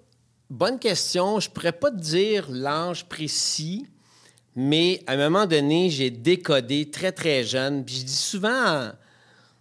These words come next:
dans mes partages, dans les fraternités anonymes, c'est, ça remonte à où ? Puis il me semble que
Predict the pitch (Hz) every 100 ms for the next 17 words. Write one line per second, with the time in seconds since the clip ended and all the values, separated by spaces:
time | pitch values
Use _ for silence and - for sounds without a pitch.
0 | _ 113 127 131 135 - 139 135 131 117
1 | 117 - 120 135 127 123 151 139 123 113
2 | 117 135 143 123 - 113 - 98 131 156
3 | 151 117 123 175 156 123 127 - 190 208
4 | - 135 143